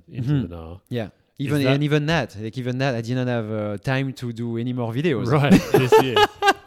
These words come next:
Speaker 1: But is that what spurred on the, the actual taking Into the Gnar to an actual physical
Speaker 2: Yeah.
Speaker 1: product and
Speaker 2: Mm-hmm.
Speaker 1: coaching people with
Speaker 2: Yeah.
Speaker 1: it? Yeah.
Speaker 2: So basically with the, the, the series, I had a lot of feedback and people asking, "Do, do,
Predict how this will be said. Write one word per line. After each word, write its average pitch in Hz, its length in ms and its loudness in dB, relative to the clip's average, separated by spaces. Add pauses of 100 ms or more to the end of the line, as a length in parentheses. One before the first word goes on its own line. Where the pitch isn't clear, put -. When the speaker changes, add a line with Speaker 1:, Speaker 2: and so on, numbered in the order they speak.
(140)
Speaker 1:
But 143 140 4
is 147 140 -2
that 160 180 -2
what 135 160 -6
spurred 123 380 0
on 120 220 0
the, 107 420 -4 (160)
the 104 600 -6
actual 107 460 -8
taking 107 440 -8
Into 104 200 -10
the 101 100 -8
Gnar 95 300 -8 (100)
to 101 160 -4
an 92 100 -10
actual 92 380 -12
physical 92 720 -8
Speaker 2:
Yeah. 120 200 -6 (160)
Speaker 1:
product 101 460 -10
and 123 100 -12
Speaker 2:
Mm-hmm. 131 180 -8
Speaker 1:
coaching 98 300 -12
people 107 320 -12
with 113 80 -10
Speaker 2:
Yeah. 113 140 -6
Speaker 1:
it? 160 100 -18 (380)
Yeah. 95 180 -14 (220)
Speaker 2:
So - 140 -10
basically 139 480 -6
with 143 200 -8
the, 120 180 -8
the, 110 440 -10
the 104 120 -14
series, 131 560 -8 (680)
I 117 100 -8
had 120 100 -8
a 117 60 -8
lot 127 180 -4
of 117 100 -6
feedback 123 520 -8
and 107 120 -12
people 117 320 -10
asking, 110 440 -10
"Do, 95 180 -18
do, 95 280 -20